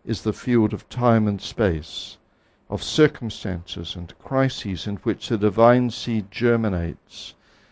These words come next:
sprouts roots, and becomes fixed in matter. Personal psyche provides the womb within which divinity,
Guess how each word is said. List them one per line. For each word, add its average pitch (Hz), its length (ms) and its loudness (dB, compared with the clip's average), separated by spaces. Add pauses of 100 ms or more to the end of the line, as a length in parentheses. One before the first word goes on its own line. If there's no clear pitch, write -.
(100)
sprouts - 560 2
roots, 123 420 -4
and 101 140 -4
becomes 104 840 0 (600)
fixed - 720 -4
in 117 280 -6
matter. 110 460 -2 (2500)
Personal 151 640 2
psyche 127 580 2
provides 107 640 2
the 107 120 -2
womb 131 520 0
within 101 400 -2
which 98 340 -4
divinity, 107 800 -2